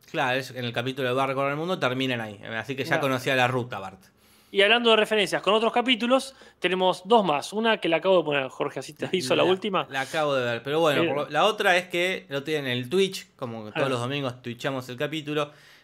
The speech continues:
Speaker 1: nos había quedado la duda si la chica que está con Snake
Speaker 2: Mm.
Speaker 1: era Gloria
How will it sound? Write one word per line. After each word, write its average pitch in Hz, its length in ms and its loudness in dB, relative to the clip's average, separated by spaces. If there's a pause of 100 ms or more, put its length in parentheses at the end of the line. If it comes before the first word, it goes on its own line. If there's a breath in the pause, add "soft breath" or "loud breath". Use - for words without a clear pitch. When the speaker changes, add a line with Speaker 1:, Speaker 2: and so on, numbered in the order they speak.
Speaker 1:
nos 127 140 -4
había 151 220 4
quedado 165 240 6
la 156 100 6
duda 175 520 8 (100)
si - 160 -6
la 131 200 2
chica 175 280 -2
que 127 80 -2
está 156 180 4
con 143 160 0
Snake 175 460 2 (460)
Speaker 2:
Mm. 147 180 -14 (500)
Speaker 1:
era 143 280 6
Gloria 156 680 4